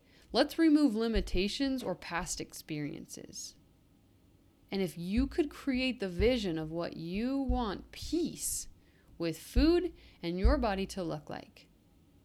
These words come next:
what would it be? Dream. Dream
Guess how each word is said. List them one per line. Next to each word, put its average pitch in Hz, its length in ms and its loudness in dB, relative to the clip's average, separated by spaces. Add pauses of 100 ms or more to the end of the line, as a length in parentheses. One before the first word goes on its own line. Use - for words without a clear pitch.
(180)
what 160 140 -4
would 180 140 0
it 165 100 -4
be? 151 220 -8 (160)
Dream. 165 380 0 (720)
Dream 208 380 8